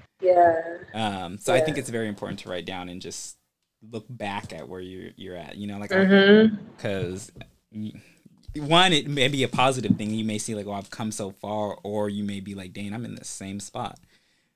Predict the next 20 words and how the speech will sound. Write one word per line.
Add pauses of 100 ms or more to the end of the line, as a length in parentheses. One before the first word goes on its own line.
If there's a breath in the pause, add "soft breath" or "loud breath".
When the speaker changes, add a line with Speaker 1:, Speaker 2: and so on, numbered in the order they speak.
(220)
Speaker 1:
Mm-hmm.
Speaker 2:
<laughs>
Like,
I
gotta,
I
gotta
make
Speaker 1:
Yeah.
Speaker 2:
some
moves. (1300)
Speaker 1:
It's
a
good
way
to
track
progress.
Speaker 2:
Yes,
definitely.